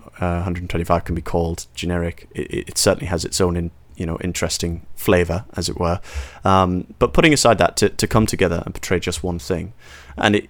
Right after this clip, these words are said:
it worked really well because I think everybody from these different groups, they had or have similar mindsets, they have a similar level of, uh, enthusiasm for the hobby, for authenticity. And rather than having several different groups of people kind of being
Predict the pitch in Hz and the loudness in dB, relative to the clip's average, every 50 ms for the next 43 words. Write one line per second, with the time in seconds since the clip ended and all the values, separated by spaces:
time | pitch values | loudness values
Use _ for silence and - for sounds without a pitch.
0 | - - 143 131 - 147 127 143 156 127 110 - - - - 110 113 117 117 107 | -6 -8 -6 -4 -2 4 10 12 12 12 12 8 4 -2 0 2 4 6 6 6
1 | 98 101 104 95 90 87 92 85 - 98 - 92 95 - - 98 92 - 107 113 | 6 8 8 8 6 4 0 -2 -2 0 2 2 2 2 0 0 2 2 2 4
2 | 131 127 113 113 107 104 98 95 - - - - - - - - - 110 110 113 | 4 4 6 6 6 6 6 4 2 -2 -10 -20 -20 -16 0 4 6 8 8 8
3 | 110 104 - - 95 - - - - - 80 78 - - - - - - - - | 8 6 6 4 2 2 0 -4 -2 -2 -2 -2 0 -2 -4 -6 -6 -6 -10 -16
4 | - - - - - 90 90 98 98 95 92 90 90 - - - - - - - | -20 -20 -16 0 2 2 2 2 2 4 4 4 4 2 2 0 0 -2 -8 -12
5 | - - - - - 95 90 82 85 - - - - - - - 127 120 110 101 | -8 -6 -2 2 4 4 4 4 0 -6 -10 -6 -2 0 2 4 6 6 6 4
6 | 95 95 92 90 90 - - - 87 - - - - - - - - - 87 87 | 4 2 2 0 0 -2 -2 -2 -2 -2 -4 -6 -4 -4 -4 -4 -2 -4 -2 0
7 | - - 117 107 104 98 95 92 95 90 90 90 90 87 90 87 - - - - | 2 2 4 4 4 4 2 2 2 2 2 2 2 2 0 -2 -4 -8 -14 -10
8 | - - 90 85 85 85 87 87 90 - - 110 - - 113 107 104 107 98 98 | -4 0 2 2 2 0 0 -2 -2 -4 -6 -2 2 4 4 6 6 6 4 4
9 | - 101 101 101 - - - - - - - - - - - - 107 98 101 98 | 4 0 -2 -2 -4 -8 -14 -16 -18 -8 -4 -2 0 2 4 4 4 6 6 4
10 | 95 95 - - - - - - 90 87 85 87 - - - 92 90 - 87 80 | 2 2 -2 -8 -16 -6 0 0 2 2 2 0 -2 -2 -2 -4 -2 -2 -4 0
11 | - - 107 - - 101 - 95 92 92 - - - - - - - - - - | 2 2 2 2 0 -2 -2 -2 -2 -2 -4 -8 -14 -16 -16 -20 -20 -20 -10 -2
12 | - 120 104 104 101 - - - 117 131 139 156 156 165 147 131 117 117 123 120 | 0 2 2 2 0 -2 -4 4 8 10 10 10 10 8 4 2 0 2 2 4
13 | 113 110 107 101 98 - - - - - - - - - - - - - 131 131 | 4 4 4 2 0 -2 -4 -10 -16 -20 -20 -20 -20 -20 -8 -4 4 6 8 8
14 | 143 160 143 139 - - 117 - 101 - - 95 - - 95 - - - - - | 8 8 6 4 2 0 -2 -2 -2 -2 -2 -4 -4 -4 -4 -2 -4 -2 0 0
15 | 92 92 92 90 95 90 90 87 - | 0 2 2 2 0 0 -2 -2 -4